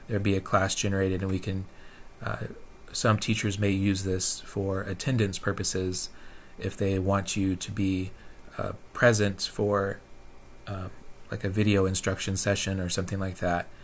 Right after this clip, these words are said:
So, um, just to give you a, just a snapshot, a brief description of what, um, we have put into place to help our students stay on track with their education,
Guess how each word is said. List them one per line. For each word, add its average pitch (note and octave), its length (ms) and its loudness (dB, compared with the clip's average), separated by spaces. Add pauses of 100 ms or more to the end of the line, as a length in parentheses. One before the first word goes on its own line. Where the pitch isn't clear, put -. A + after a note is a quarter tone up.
(520)
So, G#2 480 4
um, G2 380 0 (760)
just C#3 220 4
to C3 80 2
give B2+ 160 6
you A#2+ 340 8 (200)
a, G#2 380 4 (300)
just A2 220 0
a G#2 40 2
snapshot, A2+ 760 6 (280)
a G#2 100 0
brief G#2+ 380 4
description A2 460 0
of G#2 160 0
what, G#2 300 6 (760)
um, G2 360 -4 (120)
we A2 140 4
have G2+ 240 4
put - 260 0 (120)
into A2+ 300 0
place B2 420 4
to - 120 -2
help A#2+ 380 2 (560)
our G#2+ 120 4
students A2+ 680 2
stay A#2 420 6
on A2 320 6
track G#2 440 4
with G#2 120 0
their G#2+ 120 2
education, A2+ 720 0